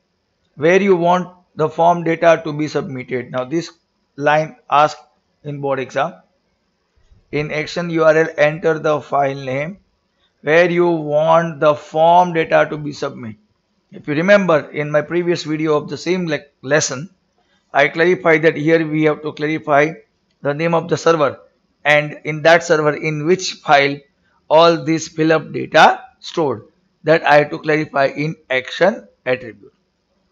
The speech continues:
So here also it is the same. Now select the method. Okay, that is the method is post from the method drop down menu and click on OK button.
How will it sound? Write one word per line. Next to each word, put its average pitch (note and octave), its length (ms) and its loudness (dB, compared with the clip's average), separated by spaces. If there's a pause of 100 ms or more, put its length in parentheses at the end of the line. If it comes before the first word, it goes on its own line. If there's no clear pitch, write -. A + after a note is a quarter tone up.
(140)
So C3 180 -8
here E3+ 200 4
also F3 260 4
it E3 100 -2
is D3+ 140 -6
the D3 120 0
same. F#3 500 -2 (2000)
Now E3+ 200 2
select G3 420 2
the G3+ 80 4
method. D#3 600 2 (1800)
Okay, C#3 480 -6 (640)
that C#3 180 -4
is D#3 280 -6 (640)
the C3+ 60 -12
method D#3 380 2
is E3 340 -4 (160)
post F#3 420 0 (640)
from D#3 240 -2
the D#3 80 -2
method D#3+ 380 2
drop D#3+ 220 0
down D3+ 180 2
menu E3 240 -4 (580)
and D3+ 240 -2
click F3 240 -2
on D#3+ 180 0
OK D3+ 280 -6
button. A2+ 340 -12